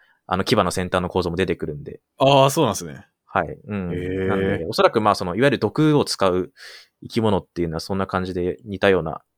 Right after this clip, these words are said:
Speaker 1: 牙の先端にど-、あの、穴があって、そこから毒液が出るっていうのは、なんか共通してるんじゃないですかね。
Speaker 2: ああ、なるほど。いや、まあ、クモ噛むといえば、僕はあの、スパイダーマンの映画でしか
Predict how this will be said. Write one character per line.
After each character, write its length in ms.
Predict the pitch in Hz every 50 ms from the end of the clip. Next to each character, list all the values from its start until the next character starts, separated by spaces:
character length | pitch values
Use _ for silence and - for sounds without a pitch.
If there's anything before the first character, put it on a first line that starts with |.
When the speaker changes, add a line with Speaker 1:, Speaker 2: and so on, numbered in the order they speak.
| _ -
Speaker 1:
牙 120 | - 117
の 160 | 101 90 87
先 240 | 85 - 101 101 98
端 120 | - 107 110
に 80 | 113
ど-、 140 | - - - _
あ 160 | - 85 78
の、 220 | 78 80 82 - 95
穴 160 | 95 95 92
が 80 | 87
あ 40 | 82 87
っ 60 | -
て、 100 | - 151
そ 100 | 147 -
こ 60 | -
か 100 | - 95
ら 20 | 80
毒 160 | 90 - -
液 160 | 92 - -
が 60 | 92
出 80 | 90 151
る 60 | 160
っ 40 | 151
て 120 | 147 - 131
い 60 | 123
う 20 |
の 80 | 104 85
は、 100 | 85 - - - - - - - - - - _ _
な 100 | - -
ん 20 | -
か 60 | -
共 140 | - 101 92
通 140 | - 95
し 60 | 90 -
て 60 | -
る 60 | 139
ん 40 | 117
じ 60 | 65
ゃ 20 |
な 80 | 64 -
い 20 |
で 60 | - -
す 60 | -
か 100 | - 95
ね。 100 | 95 - _ _ 107
Speaker 2:
あ 360 | 104 98 92 87 87 85 85
あ、 40 | 85
な 100 | 85 85
る 100 | 95 95
ほ 120 | 117 117
ど。 360 | 110 107 98 80 73 - - _ _ _ _
い 60 | 104
や、 100 | 107 101
ま 120 | 98 95 90
あ、 20 | -
ク 120 | - 117
モ 120 | 107 95
噛 120 | - - 110 104
む 100 | 101 95
と 80 | -
い 40 | 87
え 20 |
ば、 100 | 80 80
僕 220 | 78 92 87 - 98
は 80 | 92 92
あ 40 | 87
の、 100 | 90 87
ス 140 | - - -
パ 120 | 110 101
イ 60 | 98
ダ 140 | 92 92 90
ー 20 | 87
マ 100 | 82 80
ン 60 | 80
の 100 | 80 82
映 120 | 80 82
画 100 | 82 80
で 80 | 80 80
し 100 | - -
か 200 | - 69 65